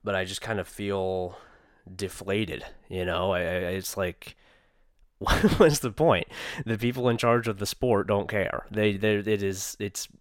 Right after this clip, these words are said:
it's recruiting rankings and it's, it's fucking Vegas lines for them. It is not, it's vibes. It's, it's what they, it's, it's what a group of octogenarians think is the best teams.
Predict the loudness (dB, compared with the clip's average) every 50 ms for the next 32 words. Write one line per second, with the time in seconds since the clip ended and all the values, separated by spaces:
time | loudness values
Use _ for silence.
0 | -6 -6 -4 -4 -2 -4 -4 -2 0 2 2 2 2 2 2 2 2 0 -2 -2
1 | -2 -2 -2 -4 -4 -4 -6 -8 -6 -6 -4 -6 -6 -6 -10 -12 -8 -6 -4 -4
2 | -4 -4 -6 -6 -6 -8 -10 -8 -6 -4 -4 -4 -4 -8 -10 -10 -12 -12 -12 -12
3 | -12 -12 -10 -10 -10 -8 -8 -10 -8 -10 -8 -8 -8 -8 -6 -4 -2 0 0 0
4 | 0 -2 -4 -8 -12 _ -20 -20 -20 _ _ _ _ _ _ _ _ _ _ _
5 | _ -10 -10 -8 -2 0 2 4 4 2 0 -4 -6 -8 -6 -2 -2 0 0 0
6 | -2 -4 -4 -4 -4 -4 -4 -4 -2 -2 -2 -2 -2 0 0 2 2 2 2 2
7 | 0 -2 -2 -4 -6 -6 -6 -4 -4 -4 -4 -2 -2 -2 0 0 0 4 4 4
8 | 4 2 0 -2 0 2 0 0 0 -4 -8 -6 -2 0 0 2 2 2 2 0
9 | 0 -2 -4 -4 -4 -4 -4 -4 -4 -6 -8 -8 -8 -10 -8 -8 -8 -8 -8 -8
10 | -6 -6 -6 -8 -8 -10 -14